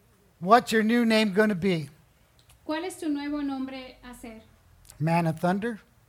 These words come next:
Speaker 2: En, un nombre de, de tormenta.
Speaker 1: Woman of fire?
Speaker 2: Mujer de fuego.
Speaker 1: Who knows?
Speaker 2: ¿Quién sabe?
Speaker 1: Yeah, you may be like Gideon.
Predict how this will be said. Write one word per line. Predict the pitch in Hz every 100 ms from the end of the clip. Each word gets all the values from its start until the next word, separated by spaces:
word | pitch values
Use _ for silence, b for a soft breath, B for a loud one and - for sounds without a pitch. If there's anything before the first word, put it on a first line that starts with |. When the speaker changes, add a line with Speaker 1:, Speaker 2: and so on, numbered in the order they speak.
| _ _ _
Speaker 2:
En, | 262 240 -
un | 269
nombre | 269 269 269 269
de, | 254 240 226 226 226 -
de | 262 240 240 226
tormenta. | 240 262 294 285 302 381 - _ _ -
Speaker 1:
Woman | 185 208 208
of | -
fire? | 208 220 269 285 202 - -
Speaker 2:
Mujer | 247 233 269 269 269 262
de | 269 254 254
fuego. | 320 320 302 330 - - _ 269
Speaker 1:
Who | 302
knows? | 330 339 285 135 - - _ _ -
Speaker 2:
¿Quién | 311
sabe? | 349 415 381 220 -
Speaker 1:
Yeah, | 214 285
you | 285 302
may | 302 330
be | 277
like | 262 226 180
Gideon. | 202 208 196 165